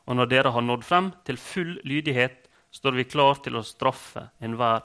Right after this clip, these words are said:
ulydighet. Ha dette klart for dere. Den som for egen del er overbevist om at han tilhører Kristus, bør tenke over dette en gang til med seg selv,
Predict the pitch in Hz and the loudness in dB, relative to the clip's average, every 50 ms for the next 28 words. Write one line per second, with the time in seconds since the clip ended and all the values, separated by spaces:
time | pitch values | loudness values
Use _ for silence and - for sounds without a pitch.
0 | - 123 110 113 117 110 107 110 98 - - _ _ _ - _ _ _ _ _ | -6 -10 -8 -6 -6 -6 -8 -10 -14 -16 -18 _ _ _ -20 _ _ _ _ _
1 | _ _ _ _ _ _ _ _ - 202 190 160 175 165 - - - - - 156 | _ _ _ _ _ _ _ _ 2 2 4 4 4 2 2 -4 -8 -2 2 4
2 | 147 123 - - - 151 131 110 107 110 107 104 - - _ _ _ _ _ _ | 4 4 2 -2 -2 -2 0 0 -2 -4 -6 -8 -12 -18 _ _ _ _ _ _
3 | _ _ - _ _ _ _ _ _ _ _ _ _ _ _ _ _ _ _ _ | _ _ -20 _ _ _ _ _ _ _ _ _ _ _ _ _ _ _ _ _
4 | _ _ _ - 156 175 202 214 208 - 208 190 - 190 - - 175 180 190 175 | _ _ _ 4 6 6 6 6 2 0 0 0 0 -2 0 2 2 2 4 4
5 | 156 135 139 - 208 196 151 131 120 120 131 139 139 143 151 147 147 143 131 - | 2 2 4 4 4 4 4 4 2 2 2 2 4 2 2 2 2 0 0 -2
6 | 127 120 117 110 127 120 - 147 143 135 127 117 120 - - 135 123 - - 120 | -4 -6 -4 -2 -4 -4 -4 -4 -2 -2 -2 -2 -2 -2 -4 -4 -4 -4 -8 -12
7 | 110 - - - 127 - - 131 131 135 - - - 139 117 117 117 123 120 - | -12 -10 -8 -6 -6 -4 -4 -6 -6 -6 -6 -4 -2 -2 0 0 -2 -2 -4 -4
8 | - 131 131 127 117 117 120 117 - - 127 117 110 110 - - 110 - - 127 | -6 -6 -4 -4 -4 -4 -4 -6 -6 -6 -6 -6 -6 -8 -12 -12 -12 -10 -10 -10
9 | 107 - | -10 -12